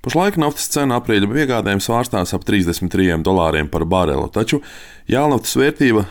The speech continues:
kopš gada sākuma ir kritusies kopumā gandrīz par pusi. Tagad gatavību sekot Saudārābijas piemēram ir izteikuši arī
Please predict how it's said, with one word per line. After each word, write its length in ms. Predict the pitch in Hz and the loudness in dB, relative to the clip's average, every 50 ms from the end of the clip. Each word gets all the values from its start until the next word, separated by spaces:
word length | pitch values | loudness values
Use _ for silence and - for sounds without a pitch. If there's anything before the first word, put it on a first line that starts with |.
| - - | -6 -2
kopš 240 | 98 87 90 92 92 | -2 0 2 2 2
gada 160 | 90 95 - 147 | 2 0 0 -2
sākuma 340 | 151 143 117 113 107 104 95 | -2 -2 0 0 0 -2 -2
ir 80 | 95 | 0
kritusies 480 | - 117 120 120 - - 107 92 - - - - - | 0 -2 -2 -2 -2 0 0 0 0 -4 -12 -8 -2
kopumā 320 | - 123 123 - 113 101 87 87 | 0 0 0 0 -2 -2 0 0
gandrīz 320 | 87 90 87 92 95 - - | 0 2 2 2 0 0 -4
par 160 | 87 - - | -6 -6 -4
pusi. 400 | - 85 78 76 - - - - - _ - - - - - - - - - - - - - - | -2 0 0 0 -2 -4 -8 -10 -14 _ -20 -20 -20 -20 -20 -20 -20 -20 -20 -20 -20 -16 -8 -4
Tagad 240 | 190 190 220 214 185 | -2 0 0 0 0
gatavību 400 | 165 190 190 - 190 180 156 135 | 0 0 2 2 2 2 2 2
sekot 400 | - - 185 185 185 143 110 - | 0 -2 -2 0 2 2 2 2
Saudārābijas 720 | - 120 117 113 113 131 151 147 131 113 110 107 - - | 0 2 2 2 2 2 0 0 0 2 0 0 0 0
piemēram 460 | 143 139 139 127 110 104 101 101 101 | -2 -2 0 0 0 0 0 0 0
ir 100 | 101 135 | 0 -2
izteikuši 380 | - - 127 107 98 - - 123 | -2 0 0 0 0 0 0 0
arī 140 | 113 104 90 | 2 2 0